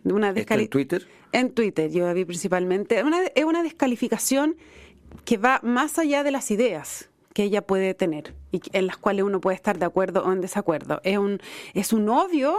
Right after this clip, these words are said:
Speaker 1: hacia la persona, hacia me cae mal, bueno, a la historia, etcétera. Y por el otro lado también ocurrió, eh, que había, estaba el convencional Ignacio Achurra,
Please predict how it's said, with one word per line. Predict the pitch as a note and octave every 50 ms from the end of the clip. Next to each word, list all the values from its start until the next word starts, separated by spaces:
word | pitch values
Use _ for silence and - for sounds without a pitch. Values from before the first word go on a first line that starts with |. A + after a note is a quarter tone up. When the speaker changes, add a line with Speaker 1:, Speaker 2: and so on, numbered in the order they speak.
| - -
Speaker 1:
hacia | - G#3 G3+ G3+ - - - G#3 G3+ G3 G3 G3 F#3+
la | F#3+ F#3
persona, | F3+ F3 - - - C#4+ C#4+ D4 D4 C#4+ C#4+ C4 A3+
hacia | G#3+ - A3 G3+ F#3+ F#3
me | F#3 F#3
cae | F3 F#3 F3+ F3+
mal, | F#3+ G3 G#3+ A#3 A#3+ C4 C4 C4 - - - - - - -
bueno, | A3+ A3+ G#3 F#3
a | E3+ G3 G3
la | F3+ F3
historia, | E3+ - - - D#4 D#4 D4+ D4 C4+ C4+ C4 C4 -
etcétera. | - G#3 - - - E3+ - - G3 C4 F#4 - - - - - - - - - - - - _ -
Y | D#4 E4
por | F#4 G4
el | F#4+ F4 G4
otro | F#4 E4 F#4
lado | E4 C#4 A#3+ A#3 A#3+ A#3+ A#3
también | A#3 A3+ A3+ A3 A3+
ocurrió, | A#3 G#3 C4 B3 A3 G3+ F3+ F3 F3 G3+ G#3+ A3 - _ _ - - _ _ _ _ - -
eh, | F#3+ G3 F#3 F3+ F3 E3+ F3 E3+ E3 - - - - - -
que | G#3 F#3+
había, | E3 F#3 G3 A3 G#3+ G#3+ G#3 -
estaba | - F#3+ - A3 G#3+ G#3
el | G#3 F#3+
convencional | - G3+ G3 G3 F#3+ G3 - - G#3 F#3+ F#3+ F#3 F#3+ F#3+ G3+ G#3 - -
Ignacio | F#3 G3 F#3+ F#3 F#3 F#3+ G3 - - G#3+ G3 G3 G3 F#3+ F#3 F#3 F#3 F3+ F3+ F3 -
Achurra, | E3+ F3 - - - C4 B3 - F#3+ F#3+ G3+ C4